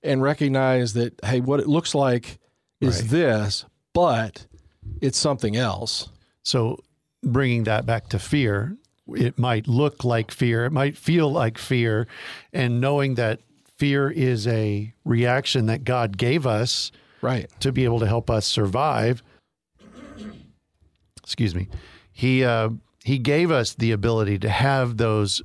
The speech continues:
Speaker 2: reactions. And so
Speaker 1: Right.
Speaker 2: i-, in that passage, it's not saying, "Do not concern yourself with what you will eat or what you," you know, it's, "Do not have anxiety
Speaker 1: Right.
Speaker 2: over those things because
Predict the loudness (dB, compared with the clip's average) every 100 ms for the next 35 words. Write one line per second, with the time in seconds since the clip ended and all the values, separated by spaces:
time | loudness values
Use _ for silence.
0 | -2 0 2 2 0 -2 -2 -2 -4 -2
1 | 0 2 2 0 -2 -6 -12 -18 -20 _
2 | _ _ -12 -8 0 2 2 2 0 0
3 | 0 0 0 0 -2 -2 0 0 -2 0
4 | 2 0 2 2 2 -2 -2 0 0 0
5 | 0 2 2 2 2 2 0 0 0 -2
6 | -4 -2 0 0 -2 -10 -8 -2 -2 0
7 | 0 2 2 0 0 0 -2 -6 -2 0
8 | 0 0 -2 0 -2 2 0 0 -4 -12
9 | -18 -20 -20 _ _ -4 -4 -2 -2 2
10 | 2 2 2 2 2 2 0 0 2 2
11 | 2 2 2 0 -4 -10 _ _ _ -2
12 | 0 0 0 0 2 0 0 0 0 -2
13 | -2 -2 0 0